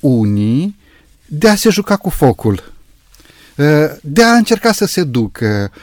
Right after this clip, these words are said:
eh, pentru că așa se poartă, sau cred eu că sunt foarte frumos, sau foarte puternic, sau am bani, sau poate sunt chiar, eh, frumoase și chiar, eh, atrăgătoare. Cum poate fi estompată, cum poate fi evitată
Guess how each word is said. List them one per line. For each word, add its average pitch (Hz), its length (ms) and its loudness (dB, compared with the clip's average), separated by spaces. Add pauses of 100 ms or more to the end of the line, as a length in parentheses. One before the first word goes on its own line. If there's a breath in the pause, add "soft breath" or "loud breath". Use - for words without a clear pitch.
(200 soft breath)
eh, 190 160 -6
pentru 233 220 4
că - 80 -2
așa 220 160 0
se 220 180 2
poartă, 135 460 2
sau 180 160 2
cred 190 240 0
eu 196 80 6
că 185 100 -2
sunt 185 180 0
foarte 165 220 -2
frumos, 143 380 2
sau 147 100 0
foarte 151 300 -2
puternic, 139 420 -2
sau 147 140 0
am 139 180 2
bani, 135 240 4
sau 131 140 -2
poate 151 380 -4
sunt 165 340 -8
chiar, 214 240 -2
eh, 214 260 -2
frumoase 254 560 0 (320 loud breath)
și - 180 -6
chiar, 202 280 0
eh, 202 240 2
atrăgătoare. 175 760 0 (1160 soft breath)
Cum 240 380 0
poate 139 340 -2
fi 131 320 -2
estompată, 120 800 -2
cum 180 140 -6
poate 175 240 -2
fi 151 240 -2
evitată 127 800 -2